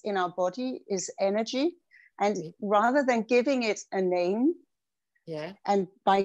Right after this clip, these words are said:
Speaker 1: giving it a name, you know, you're already sort of putting it into a box. But
Speaker 2: Mm.
Speaker 1: if you just go in and squeeze the emotion, you are acknowledging that the emotion is there. It's, it's like a child,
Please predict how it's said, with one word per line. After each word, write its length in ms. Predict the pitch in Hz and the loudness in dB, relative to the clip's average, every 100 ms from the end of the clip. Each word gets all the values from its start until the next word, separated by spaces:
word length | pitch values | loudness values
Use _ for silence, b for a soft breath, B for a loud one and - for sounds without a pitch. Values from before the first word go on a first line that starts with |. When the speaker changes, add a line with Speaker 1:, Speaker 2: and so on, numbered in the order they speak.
| 190 | 4
Speaker 1:
giving 320 | 254 269 254 | 4 4 2
it 180 | 220 226 | 2 2
a 80 | 202 | 2
name, 540 | 190 196 233 240 226 _ - - _ - | 2 2 0 -2 -4 _ -20 -20 _ -6
you 200 | 214 202 | -2 2
know, 160 | 190 | 2
you're 180 | 190 196 196 | 4 4 2
already 680 | 214 220 214 208 208 196 - - | 4 4 4 4 2 -2 -4 -10
sort 200 | - 208 | -2 0
of 120 | 196 | 0
putting 300 | - 233 226 | 4 4 4
it 120 | 208 | 2
into 340 | 208 202 - 208 | 2 -2 -2 -2
a 40 | |
box. 720 | 180 240 202 - - - - _ _ _ _ | 0 4 4 2 -8 -6 -8 _ _ _ _
But 140 | 226 180 | 0 0
Speaker 2:
Mm. 140 | 185 233 | 2 2
Speaker 1:
if 60 | |
you 100 | 302 | 2
just 220 | 285 285 - | 2 0 4
go 120 | 247 | 4
in 140 | 240 | 4
and 120 | 240 240 - | -2 -4 -8
squeeze 600 | - - 262 294 330 - | -10 -4 0 2 0 -2
the 220 | 247 220 131 | -4 -4 -4
emotion, 680 | 196 208 233 - 160 147 156 _ _ _ - | -2 -2 -2 -6 -8 -8 -16 _ _ _ -4
you 200 | 233 226 | 0 2
are 160 | 202 175 | 2 0
acknowledging 1000 | 170 202 208 233 285 - 233 202 190 185 | -4 -2 0 2 0 -2 -4 -4 -6 -6
that 180 | 180 - | -6 -4
the 80 | 202 | -4
emotion 440 | 190 202 220 214 | 0 0 -2 -4
is 260 | 208 175 - | -6 -6 -6
there. 280 | 185 170 214 330 _ _ _ _ _ _ | -4 -4 -4 -8 _ _ _ _ _ _
It's, 360 | 208 208 - - - - | 2 2 2 -4 -10 -10
it's 240 | 233 233 - | -4 -2 0
like 240 | 214 208 | -2 -2
a 60 | 208 | -6
child, 540 | - - 190 185 262 | -8 -4 -4 -2 -6